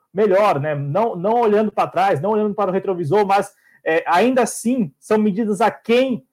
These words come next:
daquilo que nós todos estamos aí antevendo, né, o que dizem as expectativas, né? Então, assim, a única, o único trecho que eu concordo, o, o Valdo Santos, é, se me permite,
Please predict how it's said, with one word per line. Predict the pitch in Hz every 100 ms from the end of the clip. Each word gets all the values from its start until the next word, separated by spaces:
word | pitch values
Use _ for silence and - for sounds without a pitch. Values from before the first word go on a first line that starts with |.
| _
daquilo | 139 190 185 233 240 233
que | 220
nós | 233 233 - _ _
todos | 226 269 196
estamos | 220 - 226 233 214 202
aí | 202
antevendo, | 208 208 170 147 196 240 160 - _ _ _ _ _ -
né, | 165 196 202
o | 175
que | 220
dizem | 160 208 220 226
as | 196
expectativas, | - 202 - 156 - 214 214 139 _ _ _ _ _
né? | 143 190 _ _ _ -
Então, | 170 269
assim, | 294 254 196
a | 180
única, | 262 311 269 202
o | 240
único | 330 262
trecho | 233 233
que | 214
eu |
concordo, | 180 151 160 208 254 220
o, | 190 165 165 160 156 151 151 156
o |
Valdo | 165 165 160
Santos, | - 160 139 123 _ -
é, | 139 139 135
se | 135 151
me | 147
permite, | 151 135 165 269 - 143